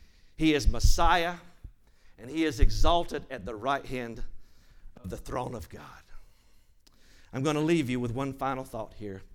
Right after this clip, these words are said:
In verse thirty-seven of this chapter, it says, "Now when they heard this, they were pricked in their heart." They were cut to the heart.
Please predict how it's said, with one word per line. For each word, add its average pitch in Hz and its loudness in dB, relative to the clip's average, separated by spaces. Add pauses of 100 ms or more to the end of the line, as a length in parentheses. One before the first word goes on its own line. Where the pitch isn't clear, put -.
(460)
In 135 -4
verse 208 2
thirty-seven 160 0
of 110 -8
this 117 -6
chapter, 117 -6 (760)
it 131 -4
says, - 8
"Now 151 2
when 143 -4
they 131 0
heard 175 0
this, 131 2 (400)
they 151 2
were 135 0
pricked 175 -2
in 151 0
their 151 0
heart." 139 -6
They 147 0
were 120 -6
cut 143 -8
to 131 -12
the 123 -10
heart. 104 -12